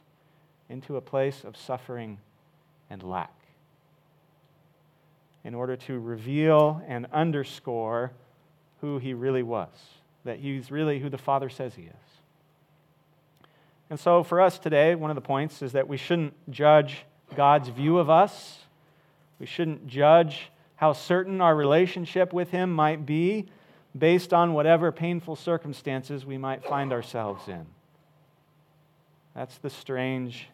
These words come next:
guidance of God. But the meat of the passage concerns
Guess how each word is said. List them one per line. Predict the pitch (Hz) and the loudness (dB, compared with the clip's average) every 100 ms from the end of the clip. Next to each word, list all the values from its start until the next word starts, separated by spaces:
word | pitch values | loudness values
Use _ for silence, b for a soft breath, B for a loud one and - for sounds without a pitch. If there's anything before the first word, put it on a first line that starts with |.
| _ - | _ -8
guidance | 120 120 120 110 - - - _ _ _ _ _ | -4 -2 -4 -8 -14 -20 -20 _ _ _ _ _
of | 113 113 | -16 -14
God. | 104 87 85 - _ _ _ _ _ _ b b b b b b b _ | -10 -10 -12 -18 _ _ _ _ _ _ b b b b b b b _
But | 156 | -2
the | 185 | 0
meat | 180 277 | 0 2
of | 269 | 4
the | 185 | 2
passage | 156 131 131 143 160 175 | 4 2 2 -2 -6 -8
concerns | - 156 131 165 170 170 180 - | -8 -8 -4 -2 0 0 -4 -8